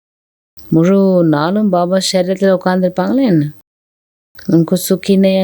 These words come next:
பாபா சரீரத்துல உட்கார்ந்து எனக்கு எந்த சுகமும் இல்லைங்கிறார். நான் பரந்தாமத்துல இருக்கேன்.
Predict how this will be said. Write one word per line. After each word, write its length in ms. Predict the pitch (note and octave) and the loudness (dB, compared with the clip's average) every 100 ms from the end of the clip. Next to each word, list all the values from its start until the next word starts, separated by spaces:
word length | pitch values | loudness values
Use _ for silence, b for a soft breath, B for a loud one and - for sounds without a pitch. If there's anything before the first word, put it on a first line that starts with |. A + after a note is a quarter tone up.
| F3+ | 0
பாபா 280 | D#3 D#3+ F#3+ | -2 0 -2
சரீரத்துல 560 | - F3+ G3 F#3+ G#3 G3+ | -2 -2 -2 -2 -2 -2
உட்கார்ந்து 400 | G3+ F#3+ G3 G#3 F3+ | -2 -4 -2 -2 -2
எனக்கு 260 | F#3 F3 | -4 -4
எந்த 180 | E3+ F3 | -4 -4
சுகமும் 440 | F3+ F#3+ F#3 F#3+ F3+ | -4 -4 -2 0 0
இல்லைங்கிறார். 540 | E3 E3 E3 - - _ _ _ _ _ _ _ _ | 0 0 -2 -4 -10 _ _ _ _ _ _ _ _
நான் 360 | D3+ C3+ D#3 E3+ | -2 0 0 2
பரந்தாமத்துல 680 | F3+ F#3 F#3+ F#3+ F#3+ G3+ F#3+ | 2 2 2 0 0 0 -2
இருக்கேன். 320 | F#3+ G3 | 0 -2